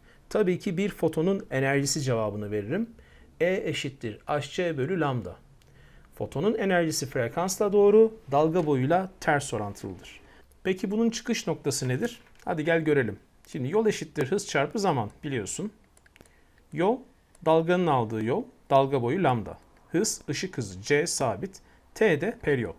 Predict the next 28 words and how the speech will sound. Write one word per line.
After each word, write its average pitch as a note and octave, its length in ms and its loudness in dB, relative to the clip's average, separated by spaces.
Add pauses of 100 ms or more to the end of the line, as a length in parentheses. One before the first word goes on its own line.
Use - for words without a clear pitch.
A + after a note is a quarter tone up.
(280)
Periyotla F#3+ 400 0
frekans G#3 520 -2
arasında D3+ 480 0
nasıl F#3+ 260 0
bir C#3+ 60 0
ilişki B2+ 360 -4
vardı? A#2 340 -2
T F3 220 2
çarpı B2+ 360 -2
F D3+ 340 0
eşittir C#3 540 -8
bir. - 280 -6 (380)
Bu D3 140 -2
ne A#3+ 100 0
anlama D3 320 2
geliyor? A#2 320 -2 (420)
T E3+ 120 -2
yerine F3+ 420 0
bir F#3+ 160 -2
bölü D#3 180 -2
F - 140 -4
yazarsam E3 640 0 (340)
lambda G3 380 0
eşittir F3 600 -4 (200)
C E3 340 0
bölü E3 280 0 (100)
F C#3+ 320 0
olur. - 360 -10